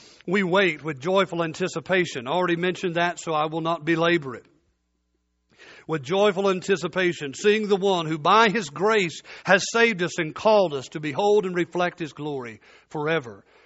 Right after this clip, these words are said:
and ever and ever. And thirdly,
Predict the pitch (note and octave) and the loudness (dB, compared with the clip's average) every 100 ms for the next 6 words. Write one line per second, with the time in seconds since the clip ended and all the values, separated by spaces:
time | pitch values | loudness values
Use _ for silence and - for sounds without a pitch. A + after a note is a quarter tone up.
0 | _ - A2+ C3 E3 G2 F2 _ _ _ | _ -16 -8 -4 -4 -6 -20 _ _ _
1 | _ _ _ _ _ A2 A2 A2+ F2+ F2 | _ _ _ _ _ -14 -10 -12 -12 -20
2 | _ _ _ _ _ _ _ _ _ _ | _ _ _ _ _ _ _ _ _ _
3 | _ B2+ C3 F3+ F#3 E3+ E3+ E3+ | _ -12 -4 2 2 2 0 -2